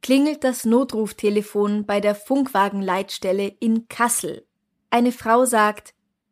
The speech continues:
"Darf ich Ihnen etwas mitteilen, auch wenn es nicht stimmt? Im Erfrischungsraum der Kaufhalle sitzt Bruno Fahrbayer und trinkt Milch." Die Polizisten reagieren sofort.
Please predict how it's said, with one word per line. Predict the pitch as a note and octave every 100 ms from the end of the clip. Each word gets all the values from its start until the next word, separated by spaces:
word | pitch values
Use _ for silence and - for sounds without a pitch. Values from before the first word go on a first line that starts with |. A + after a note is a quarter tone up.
| _ _ _ _ -
"Darf | G#3+ C4
ich | D#4+
Ihnen | C#4 C#4+ C4
etwas | B3 C#4+ -
mitteilen, | B3+ C#4 A#3+ A#3+ C#4 F#4+ F4
auch | C4+ -
wenn | B3+
es | D4+ -
nicht | A#3+ C#4 -
stimmt? | - A#3 A#3+ A4 _ _ _ _ _ _ _
Im | - D4
Erfrischungsraum | D4+ D4+ E4+ F4 D4+ C4 A#3+ B3
der | A3+ G#3+
Kaufhalle | A#3+ C#4+ E4 A3+ G#3 G#3
sitzt | G#3 A#3+ - -
Bruno | C4 D#4+ D4
Fahrbayer | - C4+ D4 - A#3+ G3+
und | A#3+ A#3
trinkt | B3+ A#3 -
Milch." | A#3+ E4 A#3+ - - _ _ _ _ _ _ _ _ _ -
Die | C4+
Polizisten | - C#4 C#4 D#4 D4+ - C#4
reagieren | B3 A3+ G#3 A3 G#3+ G#3
sofort. | A#3 - G#3 G#3+